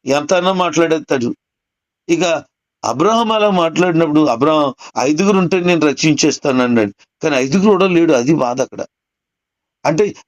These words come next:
ఆ ఫ్రెండ్‌షిప్ లో ఉన్నటువంటి గొప్పతనాన్ని మరలా ప్రస్తావన తెస్తున్నాడు.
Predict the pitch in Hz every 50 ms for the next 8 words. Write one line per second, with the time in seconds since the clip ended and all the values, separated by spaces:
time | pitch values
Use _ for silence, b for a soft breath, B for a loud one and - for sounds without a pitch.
0 | _ - 160 160 151 - - 143 143 160 185 170 - 208 196 151 202 202 196 190
1 | 185 190 175 156 - 180 165 147 120 139 131 - 165 170 170 185 175 170 170 170
2 | 165 156 139 - B B B _ - 127 139 160 170 196 220 208 170 185 180 170
3 | - 196 190 180 175 160 160 151 147 - - 156 156 147 131 117 117 - -